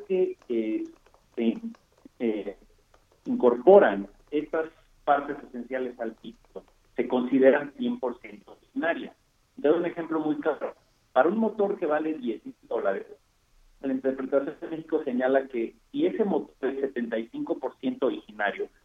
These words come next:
una vez que se incorpora al vehículo y se hace el cálculo total del valor del vehículo para efectos de la, de la regla de origen, México contabiliza ese motor de diez mil dólares. Lo que está diciendo Estados Unidos es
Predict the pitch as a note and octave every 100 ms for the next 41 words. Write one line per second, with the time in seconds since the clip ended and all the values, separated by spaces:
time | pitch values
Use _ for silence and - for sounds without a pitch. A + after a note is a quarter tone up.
0 | _ - E3 F3+ F3+ F3+ E3+ C3+ A#2+ A#2
1 | A#2 C3 C#3+ D3 B2 A#2 A#2+ - F#2+ G2
2 | - C#3+ - D#3+ - C#3+ - D#3+ B2+ -
3 | G2 - B2+ D3 D3 - G2+ G#2+ B2 B2
4 | A#2 G2+ G2+ _ A#2 - - F#2 F#2 G#2+
5 | - G#2+ F#2+ F2 E2+ E2+ - F2 - G#2+
6 | A2+ A#2+ C#3 A#2+ - A#2 - _ _ _
7 | _ - C3 C#3 D3+ C#3 B2+ - A2 G#2+
8 | B2 C3+ C#3+ - - A2+ A#2 C3 A#2+ -
9 | A#2 A#2 G2+ F#2 F#2 - A2 A2+ F2+ E2
10 | - _ _ _ _ B2 A#2+ A#2 D3 D#3
11 | D#3 D3+ D3+ - C#3+ C#3+ C#3 - A#2+ C3+
12 | A2